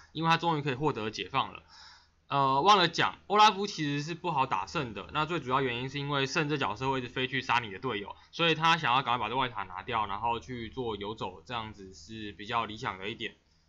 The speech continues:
那有了荣耀头盔以后，做游走的能力就会相对好不少。这盘的话，下路这边想要 gank 这E D，就用一个炸啊，E D是一个顺走，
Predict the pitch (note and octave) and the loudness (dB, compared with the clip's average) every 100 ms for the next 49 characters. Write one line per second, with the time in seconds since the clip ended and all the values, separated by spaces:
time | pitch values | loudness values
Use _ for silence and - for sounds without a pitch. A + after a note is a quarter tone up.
0 | _ _ _ _ D#3+ D#3+ C3 C3 E3 F3 | _ _ _ _ -2 0 2 2 0 0
1 | C#3+ E3 C3 C3+ C#3+ D3+ C#3+ B2 B2+ A2+ | 0 2 2 2 2 2 0 -2 -2 -4
2 | G#2 G#2 G#2+ B2 A2+ A#2+ A#2 A#2 A2+ A2+ | -4 -8 -8 -8 -6 -6 -6 -8 -8 -8
3 | A#2+ G#2 F#2 A2+ G#2+ F#2 - _ C#3 C3 | -8 -8 -12 -12 -10 -12 -12 _ -8 -4
4 | G#2 G2+ G#2+ G#2 A#2+ A2+ G#2+ G#2 A#2 A#2+ | -4 -4 -6 -6 0 0 0 -2 -4 -4
5 | A2 A2+ A2 G#2+ G2 G2+ A#2+ G#2+ A2 A2+ | -6 -6 -8 -8 -8 -8 -8 -10 -10 -10
6 | A#2 A#2 A2 G2+ G2+ B2 A2+ F#2+ F#2 - | -8 -8 -8 -8 -8 -2 0 0 -4 -14
7 | G2 G2 F#2+ A#2 A#2+ A#2 A#2+ A2+ A2 A#2+ | -10 -8 -10 -12 -12 -10 -8 -8 -8 -10
8 | A#2 G2+ | -10 -10